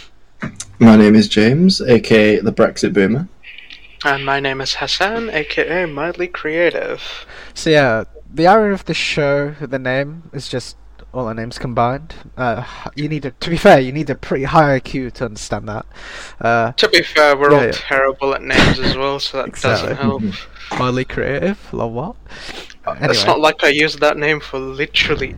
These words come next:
Speaker 2: everything, loser.
Speaker 3: Oh, yeah. But anyway, uh, this podcast basically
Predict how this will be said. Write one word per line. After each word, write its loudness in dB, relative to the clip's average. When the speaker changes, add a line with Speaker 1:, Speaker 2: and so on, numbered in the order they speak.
Speaker 2:
everything, -4
loser. -2
Speaker 3:
Oh, -10
yeah. -8
But 2
anyway, 2
uh, 0
this -6
podcast 2
basically -2